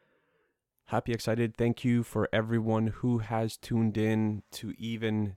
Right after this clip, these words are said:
ten seconds of an episode. I thank you for your support. Um, thank you for rocking with me for a hundred episodes now. That's a lot of my voice, to be completely honest with you. Um, and also to just thank you. Um, let's keep this going.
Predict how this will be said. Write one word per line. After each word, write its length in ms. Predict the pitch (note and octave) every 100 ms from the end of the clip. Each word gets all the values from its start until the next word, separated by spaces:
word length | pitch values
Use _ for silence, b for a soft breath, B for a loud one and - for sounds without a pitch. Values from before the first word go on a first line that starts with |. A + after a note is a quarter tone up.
| -
ten 220 | - A2+
seconds 500 | - G#2 - G2 G2+ -
of 160 | G#2 G2+
an 120 | F#2+
episode. 560 | - G2+ G#2 G2+ G#2+ - B B -
I 100 | G2+
thank 260 | A2 A2
you 60 | A2
for 140 | G#2
your 80 | G2+
support. 600 | - - A2 A2+ A2 - _ -
Um, 500 | F#2 F#2+ F#2 F#2 -
thank 140 | A2+
you 60 | G#2+
for 120 | A2+
rocking 380 | G#2 G#2 A2 A2+
with 160 | G#2 A2
me 100 | G2+
for 160 | G2+
a 80 | F#2+
hundred 240 | A2+ G#2
episodes 420 | G2+ - G#2 G2 G2+
now. 360 | G2+ G2+ G2 b b b b b b b _ _ -
That's 160 | B2+
a 40 | A#2+
lot 200 | A#2 A2+
of 40 |
my 120 | A2
voice, 500 | G2+ A2 G#2+ - - _ -
to 100 | G#2
be 120 | G#2
completely 380 | G#2+ - G2 G#2
honest 280 | G#2+ G#2 A2
with 140 | -
you. 280 | G#2 G#2 - -
Um, 580 | F#2+ F#2 F#2 F#2 F2+ -
and 120 | G#2
also 220 | G#2+ - -
to 80 |
just 280 | G2 G2+ -
thank 280 | G2+ G2+ -
you. 180 | F#2 F2 - -
Um, 520 | F#2 F#2 F2+ F2+ F2+
let's 180 | G#2 -
keep 160 | A#2
this 160 | G#2 -
going. 380 | G#2 A2+ A#2+